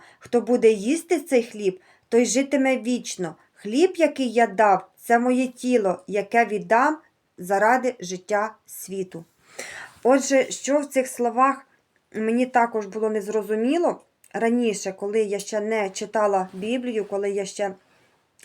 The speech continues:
так би не вірила і не прийшла до цієї церкви, коли ми читали молитву «Отче наш», так, і там говорилося про хліб насущний. Хліб насущний, я так розуміла, е, ну,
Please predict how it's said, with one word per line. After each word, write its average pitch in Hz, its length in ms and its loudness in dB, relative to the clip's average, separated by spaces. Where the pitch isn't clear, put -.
так 202 220 2
би 190 80 -2
не 196 200 -2
вірила 208 400 0
і 196 80 -6
не 196 100 -6
прийшла 196 280 -6
до 185 100 -8
цієї 190 340 -6
церкви, 220 440 -2
коли 240 480 4
ми 220 160 0
читали 233 460 2
молитву 220 580 0
«Отче 208 320 -2
наш», 254 400 -2
так, 240 380 0
і 220 80 -8
там 240 320 2
говорилося 233 640 2
про 220 160 -6
хліб 240 320 -6
насущний. 220 720 -4
Хліб 302 300 -2
насущний, 269 480 -2
я 240 180 4
так 247 280 2
розуміла, 240 720 0
е, 202 320 0
ну, 202 280 -4